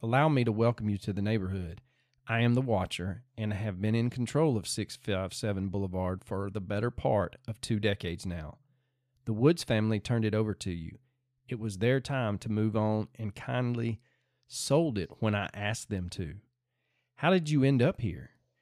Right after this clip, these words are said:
Did six five seven Boulevard call to you with its force within?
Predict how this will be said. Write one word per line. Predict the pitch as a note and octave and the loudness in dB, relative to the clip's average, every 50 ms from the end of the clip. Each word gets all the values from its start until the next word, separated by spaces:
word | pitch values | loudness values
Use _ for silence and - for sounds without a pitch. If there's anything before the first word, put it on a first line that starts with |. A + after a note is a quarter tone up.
| _ _ _ _ _ _ | _ _ _ _ _ _
Did | - B2 G#2 - | 0 0 0 0
six | - - C#3 C3+ - | 0 0 0 0 -2
five | - B2 A2+ A#2+ - | -2 -2 0 0 0
seven | - C3 A#2+ A#2 G#2+ | 0 2 2 2 2
Boulevard | F#2+ F#2 A#2 A#2 A2+ G#2 G#2+ G#2+ G#2 G2+ | 2 2 2 2 2 2 2 0 0 0
call | - - B2 A#2 B2 B2 | -2 0 2 2 2 2
to | A#2+ | 2
you | A#2+ A#2+ B2 C3 C3+ | 0 2 2 2 2
with | B2+ A2+ G2+ | 2 0 0
its | G2+ - - - | -2 -4 -6 -8
force | - - A#2+ A#2 B2 C#3+ - - - | -6 -4 -2 0 0 -2 -2 -4 -6
within? | A#2 G#2 A2+ G#2+ A#2 C#3+ E3+ F#3+ G3 | -4 -2 0 2 2 2 2 0 -2